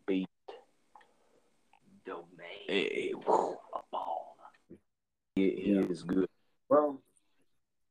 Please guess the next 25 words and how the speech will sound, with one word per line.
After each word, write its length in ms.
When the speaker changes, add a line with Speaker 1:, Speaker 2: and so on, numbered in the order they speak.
Speaker 3:
yeah, 220
and 120
the 60
biggest 340
thing, 340
the 140
biggest 340
reason 280
why 200
I 40
also 300
have 300
them 260
taking, 480
uh, 300
D 200
B 260
here 180
as 160
well 300
is 160
because – 400
yeah, 320
Trayvon 520
had 360